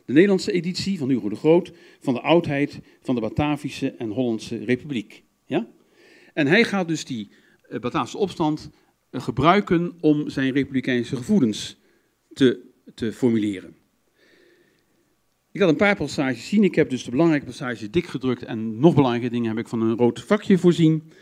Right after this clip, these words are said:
U ziet dus, hè, het woord republiek. Het woord republiek heeft natuurlijk nog niet de toegespitste betekenis die wij kennen, hè, van een niet-monarchale staat voor, maar dat is een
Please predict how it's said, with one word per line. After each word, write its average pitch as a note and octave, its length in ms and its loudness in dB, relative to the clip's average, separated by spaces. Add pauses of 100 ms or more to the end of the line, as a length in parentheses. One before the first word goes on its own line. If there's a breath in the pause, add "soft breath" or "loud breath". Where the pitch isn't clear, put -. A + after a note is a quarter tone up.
(720 soft breath)
U - 100 0
ziet F#3 140 8
dus, C#3+ 160 4
hè, D3 180 4 (100)
het B2 120 2
woord C#3 180 6
republiek. C#3 800 2
Het D3 160 -2
woord C3+ 160 4
republiek C3 400 0
heeft C3+ 180 2
natuurlijk B2+ 200 4
nog E3+ 80 4
niet E3+ 80 -2
de C3+ 100 -4
toegespitste C#3 580 -4
betekenis A#2+ 600 -2 (120)
die B2+ 140 -6
wij D3 180 4
kennen, A#2 340 -2 (220 soft breath)
hè, C3 120 0
van C3 120 0
een A#2+ 60 2
niet-monarchale B2 640 0
staat C#3 340 -4
voor, B2 200 -4
maar A#2+ 120 -6
dat B2 80 -14
is B2+ 120 -6
een A#2 180 -6